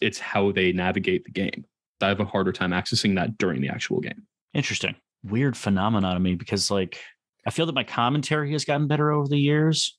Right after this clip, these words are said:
Speaker 2: And I, I actually feel that that's helped my play a little bit.
Speaker 1: I, I feel part of it is also I rarely commentate in a vacuum. There's usually at least one other person on the cast with me. So a lot of times, it's not just my thinking that goes into what I think someone's
Speaker 2: Mm-hmm.
Speaker 1: gonna do next. It's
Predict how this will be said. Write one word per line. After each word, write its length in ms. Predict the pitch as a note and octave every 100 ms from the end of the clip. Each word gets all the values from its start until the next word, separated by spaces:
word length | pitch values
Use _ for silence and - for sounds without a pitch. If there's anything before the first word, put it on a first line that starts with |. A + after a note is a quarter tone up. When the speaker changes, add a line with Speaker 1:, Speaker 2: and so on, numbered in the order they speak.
| _
Speaker 2:
And 80 | -
I, 40 |
I 260 | D#3+ - A3+
actually 240 | C4+ D4 -
feel 200 | G#3+ G3+
that 120 | C3+
that's 180 | C3+ -
helped 200 | D#3 -
my 100 | G#2
play 300 | - A2 A2
a 60 |
little 240 | C3+ D3 D#3
bit. 280 | D#3+ F3 - _ _ _
Speaker 1:
I, 180 | F3+ E3+
I 100 | D#3
feel 260 | C3+ B3+ C#4+
part 320 | - - C#3+
of 100 | C#3
it 80 | A#2+
is 100 | A2
also 640 | G#2 G#2+ A2 G2+ F2+ F2 - _ -
I 180 | A2+
rarely 440 | B2+ A#2 A2+ A#2+ G#2+
commentate 540 | - G2+ G2 - F#2+
in 120 | - F2+
a 40 |
vacuum. 420 | E2+ E2+ - - -
There's 220 | C3 B2
usually 320 | C3 C3 C3 A#2
at 100 | G#2
least 240 | G#2 -
one 200 | G2 F#2
other 220 | F#2+ F#2+
person 480 | F2+ - F#2+ - G2 -
on 160 | F2
the 60 | F#2+
cast 360 | - F2+ - -
with 180 | - -
me. 200 | B2+ C3+ - _ _ -
So 160 | -
a 20 |
lot 200 | B2+ F3
of 60 | E3
times, 460 | C3 A2 F#2 E2+ - _ _
it's 180 | - -
not 220 | C3 C#3
just 320 | A#2 A2 G#2 -
my 160 | E2+
thinking 360 | - D#2+ - E2
that 100 | -
goes 220 | E2 -
into 320 | D#2 - D#2+ D2+
what 140 | D#2
I 60 | D#2+
think 200 | - -
someone's 300 | - D#2+ A2+
Speaker 2:
Mm-hmm. 60 | B2
Speaker 1:
gonna 80 | -
do 140 | C#2+
next. 360 | - - - -
It's 220 | G2 -